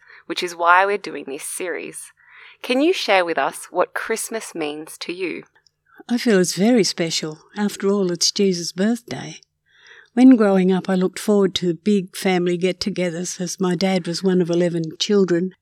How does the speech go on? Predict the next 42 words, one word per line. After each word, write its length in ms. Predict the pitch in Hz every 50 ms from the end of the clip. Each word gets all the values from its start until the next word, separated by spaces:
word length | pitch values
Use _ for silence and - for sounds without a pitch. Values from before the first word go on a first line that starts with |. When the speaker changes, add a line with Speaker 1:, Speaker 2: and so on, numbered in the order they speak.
| _ _ _
Speaker 2:
so 320 | - - - 220 190 185
there 100 | 208 202
was 140 | 180 - 185
always 480 | - 226 220 220 220 214 214 202 185
lots 240 | 196 202 214 - -
of 100 | 208 196
people 340 | - 190 226 208 - 202 190
around. 580 | 190 190 190 185 185 180 165 160 170 175 - - _ _ _ _ - _ _ _ _ _ _
There 80 | - 190
was 140 | 180 165 170
very 280 | 214 226 233 233 226
little 300 | 202 208 196 - 190 180
said 260 | - - - 208 196
about 320 | 180 180 170 185 180 156 -
the 140 | 185 180 190
real 200 | 190 190 190 180
meaning 360 | 185 185 180 180 180 170 175
of 180 | 170 165 - -
Christmas, 520 | - 220 196 - - - 165 151 - -
though. 340 | - 175 170 170 165 165 175 - _ _ _ _ _ - _ _ _ _ _ - _ _ _ _ _ _ _ _
After 260 | 226 233 226 - 233
we 120 | 214 196
had 200 | 185 196 202 185
a 120 | 190 185 180
family 500 | 180 - 196 185 185 180 180 185 185 185
of 80 | 170
our 220 | 185 185 180 180 185
own, 400 | 185 185 175 170 170 190 196 - _ _ _ _ - - _ _ _
we 80 | 208 208
wanted 320 | 202 208 196 196 196 180
to 80 | 202 190
celebrate 640 | - - - 220 208 202 202 180 185 185 180 - -
Jesus' 400 | - 190 190 196 180 190 185 170
birthday, 800 | - - 202 196 202 190 - _ - 165 151 143 151 175 - _ _ _ _ _ _ _ _ _ _
and 180 | 202 190 185 175
we 100 | 185 185
tried 340 | 175 - 202 202 202 196 -
to 60 | 185
bring 280 | - 202 202 202 214 214
our 80 | 220
children 480 | - - - 254 247 226 233 233 220 196
up 160 | 175 165 -